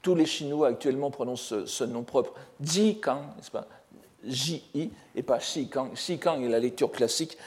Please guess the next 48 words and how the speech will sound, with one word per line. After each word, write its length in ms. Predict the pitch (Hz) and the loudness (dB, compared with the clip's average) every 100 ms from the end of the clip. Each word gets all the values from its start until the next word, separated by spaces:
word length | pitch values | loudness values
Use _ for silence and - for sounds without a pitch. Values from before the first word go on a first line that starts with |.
| - - | -18 -6
qui 140 | - | -2
n'est, 220 | 127 120 - | 0 0 0
euh, 420 | 127 110 107 107 - | 0 0 0 -2 -6
qui 120 | - 120 | -8 -4
n'est 140 | 120 | -4
plus 540 | 123 - 151 135 - | -4 2 4 4 2
du 140 | 127 131 | -4 -2
tout 100 | 147 | -2
pratiquée 440 | - 123 127 - | 0 -2 -2 -4
en 100 | 101 | -6
Chine, 240 | 101 156 190 - - - | -4 -4 -6 -10 -18 -4
au, 100 | - | 0
au 180 | 135 127 | 2 0
point 260 | 127 160 156 | 0 0 0
que 120 | 120 | -2
maintenant 300 | 113 127 143 | -2 -2 -2
tous 120 | 156 | 2
les 100 | 131 | 2
sinologues, 640 | 127 147 127 131 123 120 - | 2 0 2 4 4 2 -2
même 220 | 127 151 | 0 2
occidentaux, 600 | 123 120 123 98 - 143 139 - - - | 2 0 -2 -2 0 0 -2 -10 -10 4
la, 160 | 101 | 6
l'appellent, 480 | 101 113 135 123 - 131 123 | 6 6 6 4 2 -6 0
euh, 400 | 131 107 101 80 - - - 131 | 2 4 2 -2 -6 -10 -10 -4
Jikang, 520 | 139 143 - 95 95 | 0 0 -2 -4 -4
euh, 220 | 87 73 - - - - - | -10 -10 -12 -16 -20 -20 -4
bon, 80 | 107 | -2
nous 180 | 104 110 | 0 -2
avons 200 | 107 104 69 - | -2 -4 -8 -8
plusieurs 360 | 120 120 110 | 0 2 2
exemples 300 | 113 113 107 | 0 -2 -4
de 60 | 95 | -2
ça. 180 | - 120 | -2 -2
Nous 180 | 110 | -2
avons 140 | 110 104 | -6 -6
déjà 240 | 107 107 | -6 -6
vu, 120 | 107 | -6
évidemment, 280 | 98 107 113 | -6 -6 -6
le, 160 | 107 104 | -6 -6
le 240 | 104 120 | 0 6
héros 240 | 135 131 131 | 6 6 4
de 140 | 117 | 2
ce, 180 | - 110 | -2 -8
de 220 | 98 120 | -6 -4
ce 140 | - | -2
cours 360 | 110 - 143 - | -4 2 2 2
qui 140 | - | -2
est 120 | 113 | -4